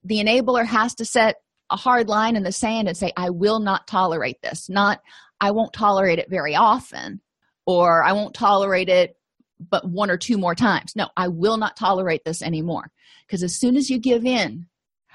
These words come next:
then that, that line moves. Practical strategies. People who are enablers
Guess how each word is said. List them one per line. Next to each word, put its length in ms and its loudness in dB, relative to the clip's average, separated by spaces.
then 160 2
that, 260 2
that 200 0
line 440 0
moves. 420 -12
Practical 440 0
strategies. 680 0
People 380 -2
who 200 -2
are 160 4
enablers 760 0